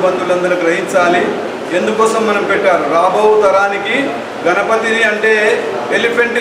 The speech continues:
గాడ్ కాదండి, సనాతన ధర్మం నుంచి వస్తున్న మన గణనాయకుడు, ఆది నాయకుడు, ఆయన యొక్క వివరాలు మన దగ్గరున్న ప్రతి స్త్రీకి, ప్రతి పిల్లవాడికి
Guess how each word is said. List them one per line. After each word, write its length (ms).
గాడ్ 240
కాదండి, 540
సనాతన 560
ధర్మం 360
నుంచి 260
వస్తున్న 340
మన 120
గణనాయకుడు, 680
ఆది 260
నాయకుడు, 460
ఆయన 240
యొక్క 160
వివరాలు 480
మన 100
దగ్గరున్న 420
ప్రతి 300
స్త్రీకి, 500
ప్రతి 200
పిల్లవాడికి 600